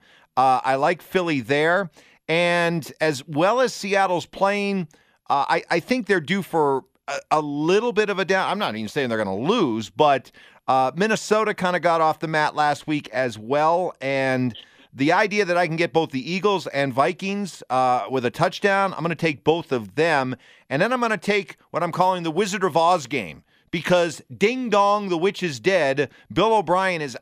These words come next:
out in Houston, and I think the Texans players are gonna be, uh, uh, rejuvenated and liberated by that.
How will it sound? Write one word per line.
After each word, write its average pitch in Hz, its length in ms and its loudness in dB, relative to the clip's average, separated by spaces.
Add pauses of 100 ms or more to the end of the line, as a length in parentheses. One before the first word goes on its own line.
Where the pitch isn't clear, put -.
out 180 280 0
in 151 140 -4
Houston, 139 580 -2
and 127 40 -2
I 151 160 0
think 196 180 -2
the 151 80 -6
Texans 165 460 -2
players 170 420 0
are 151 60 -4
gonna 151 180 -2
be, 139 220 0
uh, 123 220 2 (380)
uh, 123 160 0
rejuvenated 160 720 0
and 131 140 0
liberated 160 480 0
by 147 180 2
that. 147 360 2